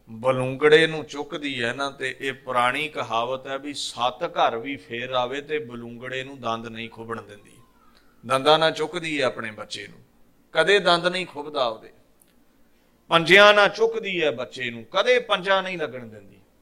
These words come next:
ਇਹਦੇ ਰੱਬ ਨਾ ਕਰੇ ਜੇ ਚੂਹਾ ਕਾਬੂ ਆ ਜਾਵੇ ਉਸੇ ਬਿੱਲੀ ਦੇ ਤੇ, ਵੀ ਸੱਤਾਂ ਘਰਾਂ 'ਚ ਬੋਟੀਆਂ ਖਿਲਾਰ ਦਿੰਦੀ ਹੈ ਉਹਦੀਆਂ।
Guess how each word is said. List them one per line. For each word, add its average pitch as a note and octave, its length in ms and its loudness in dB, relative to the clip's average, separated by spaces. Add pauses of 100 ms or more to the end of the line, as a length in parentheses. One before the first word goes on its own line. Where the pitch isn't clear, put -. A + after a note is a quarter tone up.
(2000)
ਇਹਦੇ B2 220 2
ਰੱਬ A#2+ 300 4
ਨਾ A#2+ 320 0
ਕਰੇ C3 320 -4
ਜੇ B2 160 -8
ਚੂਹਾ E3+ 460 2
ਕਾਬੂ B2 460 -4
ਆ A#2 140 4
ਜਾਵੇ A#2 340 -4
ਉਸੇ C3 320 -10
ਬਿੱਲੀ A2 340 -12
ਦੇ A2 160 -14
ਤੇ, - 180 -20 (1500)
ਵੀ D#3+ 160 2
ਸੱਤਾਂ F3 600 4
ਘਰਾਂ D#3+ 340 4
'ਚ D#3+ 60 0
ਬੋਟੀਆਂ D3 640 -2
ਖਿਲਾਰ A#2 420 -2
ਦਿੰਦੀ A2 420 -14
ਹੈ G2 60 -20
ਉਹਦੀਆਂ। G#2 380 -20